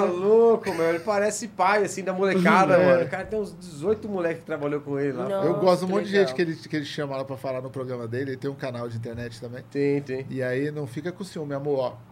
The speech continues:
Speaker 1: É.
Speaker 2: Te amo também. Você vai estar aqui sem-, <laughs> é, é, ano que vem, tá? Não, ele dá, dá uma clicada depois se eu não chamar ele. Fala, pô, ó, você,
Speaker 1: É.
Speaker 2: você e o Gui tá foda.
Speaker 1: Ah, não, não,
Speaker 2: Tá ligado?
Speaker 1: não, não, não, não. Tamo tudo junto aí,
Speaker 2: Nós
Speaker 1: tudo
Speaker 2: tamo tudo
Speaker 1: na
Speaker 2: a mesma fita. Você tá ligado, moleque.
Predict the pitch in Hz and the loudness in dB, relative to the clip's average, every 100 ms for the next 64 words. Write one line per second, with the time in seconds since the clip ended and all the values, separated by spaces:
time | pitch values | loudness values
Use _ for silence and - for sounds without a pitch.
0 | - - - 131 - - - - 160 175 | -18 -12 -4 -4 -6 -16 -14 -4 -4 -2
1 | 220 175 165 - 170 156 175 165 185 151 | -2 0 -2 0 0 0 -2 -2 -4 -4
2 | 156 170 160 160 165 160 165 180 220 185 | -4 -6 -6 -6 -4 -4 -4 -4 -2 -2
3 | 143 117 135 139 - - 202 220 185 185 | -2 -4 -8 -10 -16 2 6 8 8 6
4 | 196 226 175 185 202 269 277 233 240 208 | 4 2 2 2 2 -4 0 2 4 2
5 | 180 185 170 170 196 175 160 165 202 214 | 2 0 -2 -4 -4 0 2 2 0 0
6 | 208 196 190 180 160 143 - - - 131 | 6 8 8 8 6 2 -4 -16 -4 2
7 | 190 214 226 208 247 247 226 185 220 285 | 6 8 8 6 6 4 4 2 2 2
8 | 311 403 226 208 208 143 156 165 165 170 | 2 6 8 8 8 6 4 2 0 -2
9 | 160 196 190 147 143 131 110 101 117 107 | 0 2 4 2 0 -2 -2 -2 -2 -4
10 | 113 107 123 139 147 113 98 - 87 143 | -6 -10 -10 -12 -12 -10 -12 -12 -10 -6
11 | 151 170 - 185 170 170 175 - 120 117 | -4 -4 -4 -2 -2 -2 -6 -8 -12 -10
12 | 113 117 - 135 139 117 107 110 110 113 | -10 -10 -8 -8 -6 -6 -6 -8 -12 -14
13 | - | -16